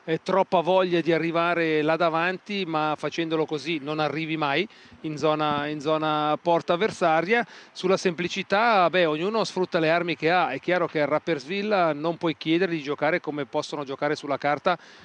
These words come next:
i senatori del Lugano, che hanno più talento, che hanno più classe, quindi, eh, sarebbe magari sbagliato chiedere a Lugano di giocare da Rapperswil.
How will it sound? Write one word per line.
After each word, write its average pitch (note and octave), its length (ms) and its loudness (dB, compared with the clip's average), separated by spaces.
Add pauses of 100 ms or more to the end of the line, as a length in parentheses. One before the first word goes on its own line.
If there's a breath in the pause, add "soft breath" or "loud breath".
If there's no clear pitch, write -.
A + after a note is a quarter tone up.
(140)
i D3 140 -8
senatori D#3 520 -2
del D#3+ 120 0
Lugano, D3+ 420 -4
che C#3+ 120 -6
hanno C#3+ 160 -4
più D#3+ 160 -8
talento, D3+ 460 0
che C#3+ 100 -2
hanno C#3+ 120 -4
più D3 140 -10
classe, D#3+ 400 0
quindi, F3+ 360 -2 (380 soft breath)
eh, E3 140 -2
sarebbe E3 360 0
magari E3+ 280 2
sbagliato E3+ 760 2
chiedere E3+ 320 2
a - 20 4
Lugano D#3+ 400 0
di D#3 120 -8
giocare D3+ 340 0
da C#3+ 100 0
Rapperswil. C#3 540 -2